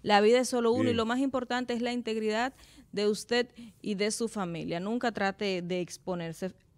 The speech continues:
Speaker 1: Veí-, veía fotos, Amado, muchachos,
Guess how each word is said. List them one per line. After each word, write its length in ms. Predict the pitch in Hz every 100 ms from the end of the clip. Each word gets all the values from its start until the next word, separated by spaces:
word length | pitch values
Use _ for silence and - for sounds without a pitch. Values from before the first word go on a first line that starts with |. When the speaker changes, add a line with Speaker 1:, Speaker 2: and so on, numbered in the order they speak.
| _ _
Speaker 1:
Veí-, 260 | 226 254 302 - -
veía 380 | 220 214 262 320
fotos, 520 | - 262 202 202 196
Amado, 500 | - 220 226 185 180
muchachos, 600 | 185 190 196 165 180 180